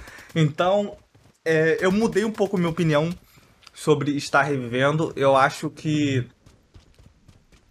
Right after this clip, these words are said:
tá sendo válido pro jogo. Eu acho que tá trazendo uma dinâmica muito diferente. E eu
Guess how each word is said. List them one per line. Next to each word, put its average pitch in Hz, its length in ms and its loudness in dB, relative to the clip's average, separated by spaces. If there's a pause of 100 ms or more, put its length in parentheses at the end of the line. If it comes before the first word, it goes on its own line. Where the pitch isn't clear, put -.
(240)
tá 220 120 4
sendo 226 300 0
válido 151 400 0 (840)
pro 151 160 -2
jogo. 143 460 -4
Eu 139 40 2
acho 143 180 0
que - 60 -16
tá 160 140 2
trazendo 165 400 0
uma 165 120 0
dinâmica 160 500 0
muito 180 440 2
diferente. 165 800 -6 (320)
E 214 80 0
eu 262 180 2